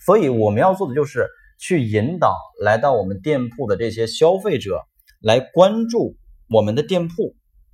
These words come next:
啊。他只要关注了店铺之后，再去打开手机淘宝微淘的这个页面的时候，我们店铺更新的一些微淘信息，他实际上呢就可以，呃，看到我们的更新啊。通过这种方式来增加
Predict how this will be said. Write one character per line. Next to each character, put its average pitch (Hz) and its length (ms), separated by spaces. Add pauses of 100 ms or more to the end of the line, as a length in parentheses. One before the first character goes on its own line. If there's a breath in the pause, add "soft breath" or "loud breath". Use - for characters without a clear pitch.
啊。 123 160
他 165 180
只 131 180
要 165 120
关 202 380
注 233 120
了 160 120
店 170 280
铺 170 160
之 202 120
后， 196 320 (420)
再 190 200
去 139 480
打 98 160
开 156 220
手 110 220
机 135 80
淘 120 180
宝 104 160 (320)
微 160 240
淘 101 220
的 135 80
这 135 80
个 131 60
页 127 120
面 113 140
的 92 80
时 - 140
候， 101 200 (260 soft breath)
我 110 220
们 120 300
店 170 240
铺 139 180
更 160 260
新 156 200
的 113 80
一 113 80
些 135 120
微 147 200
淘 120 180
信 127 220
息， 147 280 (300 soft breath)
他 147 160
实 131 200
际 143 100
上 131 160
呢 110 100
就 127 140
可 113 240
以， 101 160 (400 soft breath)
呃， 80 400
看 139 240
到 135 100
我 101 80
们 92 140
的 98 80
更 120 180
新 117 240 (380 soft breath)
啊。 104 160
通 - 180
过 190 100
这 233 100
种 117 140
方 120 240
式 123 200
来 101 180
增 131 260
加 123 240